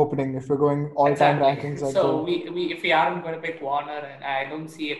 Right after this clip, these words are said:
Speaker 2: case for Virat making
Speaker 1: Yeah.
Speaker 2: squad.
Speaker 1: I'd go actually then Warner and Elgar instead of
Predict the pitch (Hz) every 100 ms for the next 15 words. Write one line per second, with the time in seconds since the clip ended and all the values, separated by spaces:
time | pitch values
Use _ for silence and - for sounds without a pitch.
0 | - 131 139 - - - 127 127 - _
1 | _ _ _ 135 135 131 135 135 127 127
2 | 147 147 - 196 165 143 147 - - -
3 | - - - 175 185 185 214 190 180 196
4 | 185 180 156 151 165 180 170 143 135 143
5 | 147 139 139 156 143 147 143 135